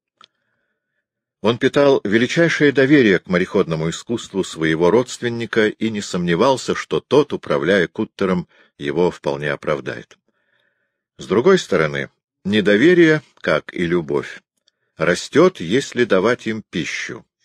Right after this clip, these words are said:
И он так боялся измены, что готов был вручить судьбу всей экспедиции кому угодно, только не Джасперу.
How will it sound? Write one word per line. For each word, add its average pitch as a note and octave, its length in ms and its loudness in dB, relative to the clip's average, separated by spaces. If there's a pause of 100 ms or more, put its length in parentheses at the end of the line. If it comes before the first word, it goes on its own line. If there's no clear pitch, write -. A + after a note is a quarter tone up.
(1200)
И C#3 260 4
он C#3 240 2
так C3+ 260 0
боялся A#2 560 2
измены, B2+ 380 -2
что G2 200 -2
готов G2+ 380 0
был A2 180 2
вручить G2+ 400 -4
судьбу G2+ 400 -4
всей F#2+ 300 2
экспедиции F#2 720 -2
кому F2+ 360 0
угодно, B2+ 400 0
только G2+ 460 -2
не F#2 140 -2
Джасперу. D2 640 -6